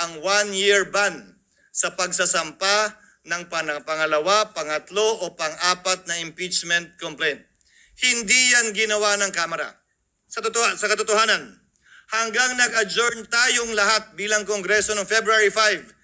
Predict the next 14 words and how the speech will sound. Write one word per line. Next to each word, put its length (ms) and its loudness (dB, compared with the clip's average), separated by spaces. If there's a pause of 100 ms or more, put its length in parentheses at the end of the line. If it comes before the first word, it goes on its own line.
(460)
hindi 600 2
yan 240 2
ginalaw 640 0
ng 160 -2
Secretary 640 -2
General 680 0 (300)
sa 240 -4
kabila 560 0
ng 160 -8
magkatabi 480 -2
lamang 240 0
naman 240 0
ng 100 -2
opisina 540 -2